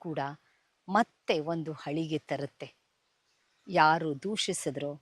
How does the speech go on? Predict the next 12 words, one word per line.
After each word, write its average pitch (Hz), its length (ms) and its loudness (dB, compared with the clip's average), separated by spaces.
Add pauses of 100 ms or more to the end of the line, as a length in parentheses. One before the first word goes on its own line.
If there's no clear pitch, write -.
(400)
ಅವರೇ 175 300 6
ಪ್ರಶಂಸಿಸಬೇಕಾದ 175 1200 -2 (160)
ಕಾಲವೂ 151 480 -2
ಬರುತ್ತೆ. 151 440 -2 (720)
ಕಾಲ 160 300 2 (160)
ಸರಿತಾ 208 420 0
ಹೋದ 160 300 -4 (140)
ಹಾಗೆ 143 340 -2 (420)
ನಮ್ಮ 214 360 4
ನಿಜವಾದ 185 680 2
ವ್ಯಕ್ತಿತ್ವ 165 600 -4 (200)
ಅರ್ಥವಾಗುವ 165 680 2